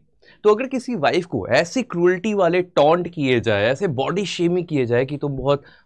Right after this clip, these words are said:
मोटी हो या पतली हो या लंबी हो या छोटी हो या अजीब हो, या तो कोई भी बॉडी शेमिंग किया जाए, तो वो भी क्रुएल्टी के डेफिनेशन में आएगा। Holding the law as above, when the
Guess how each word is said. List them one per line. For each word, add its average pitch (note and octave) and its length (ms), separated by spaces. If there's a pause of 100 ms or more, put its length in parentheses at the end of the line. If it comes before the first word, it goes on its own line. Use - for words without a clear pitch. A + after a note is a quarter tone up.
मोटी C#3+ 380
हो C3+ 280
या C#3+ 140
पतली D3 460
हो C#3 220
या D3 140
लंबी C#3 440
हो C3 240
या C#3+ 140
छोटी D3 460
हो C#3 340 (600)
या F3 120
अजीब F3+ 560
हो, B2+ 220 (440)
या E3+ 280
तो F#3 220 (200)
कोई A#3 300
भी E3 220
बॉडी D#3 500
शेमिंग F3+ 360
किया B2+ 180
जाए, G#2+ 220
तो D#3+ 120
वो E3 240
भी F#3 400 (220)
क्रुएल्टी E3 580
के G#3 120
डेफिनेशन C#3 500
में C#3+ 260
आएगा। G2 400 (1500)
Holding G#3+ 320
the B3 100
law C#3 480
as D3 400 (380)
above, C3 440 (320)
when E3 220
the G3 80